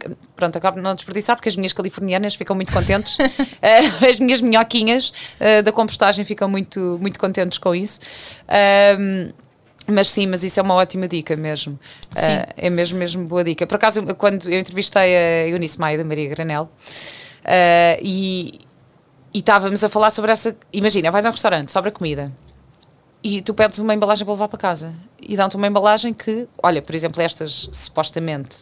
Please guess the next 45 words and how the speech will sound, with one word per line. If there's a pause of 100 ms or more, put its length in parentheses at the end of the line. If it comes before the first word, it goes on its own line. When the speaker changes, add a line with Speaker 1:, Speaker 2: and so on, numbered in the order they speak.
(140)
Speaker 1:
compostáveis,
mas
que
são,
que
depois (280)
a
nível
de
descarte
vai
ser
péssimo.
Speaker 2:
Sim. (260)
Speaker 1:
E
tu
pensas,
"Ah,
não,
eu
não
quero
levar
uma
embalagem." (1080)
E,
e
ela
disse
uma
coisa
muito
interessante,
que
é,
qual
é
a
prioridade?
A
prioridade
é
o
desperdício
alimentar.